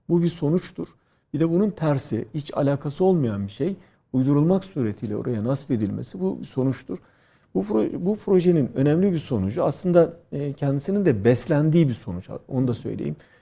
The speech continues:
Mesela uydurma rivayetler ya da halk ağzında dolaşan rivayetler neden böyle bir siteye yüklendi derseniz, e, kültürümüzü şekillendiren hadisleri siz önemserseniz, kültürümüzün kodlarını hadisler üzerinden, naslar üzerinden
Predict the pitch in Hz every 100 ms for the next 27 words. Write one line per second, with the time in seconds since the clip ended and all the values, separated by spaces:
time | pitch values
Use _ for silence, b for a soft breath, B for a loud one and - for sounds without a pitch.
0 | b - 135 127 113 147 139 143 156 147
1 | 120 98 95 - - 131 131 - 170 175
2 | - 123 120 127 123 127 123 127 127 170
3 | 156 131 123 123 160 160 139 147 170 165
4 | 131 113 104 101 101 120 - 107 98 -
5 | 127 - 113 110 135 175 147 123 165 175
6 | b b b b - 110 104 156 139 156
7 | 170 214 226 147 - 127 123 113 113 107
8 | 107 135 139 - 147 156 151 113 - 113
9 | 117 120 170 196 190 107 107 - - 120
10 | 131 135 123 165 180 B B B _ -
11 | 127 135 147 143 147 151 113 - 135 123
12 | - 185 156 120 98 92 95 123 226 147
13 | 139 139 135 - 175 170 135 113 101 98